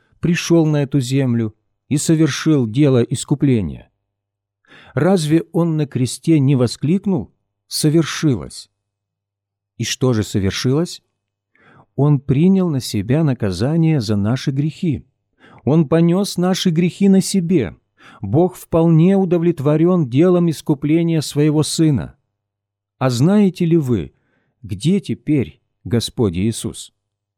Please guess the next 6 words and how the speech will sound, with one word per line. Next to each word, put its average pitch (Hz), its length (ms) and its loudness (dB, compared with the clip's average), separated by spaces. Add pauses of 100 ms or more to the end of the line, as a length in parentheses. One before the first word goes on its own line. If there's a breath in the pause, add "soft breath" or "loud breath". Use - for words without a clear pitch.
(1300)
«Я 123 280 0
думаю, 117 560 0 (460)
на 127 220 0
небе», 87 520 0 (540)
был 90 340 -4
ответ. - 520 -8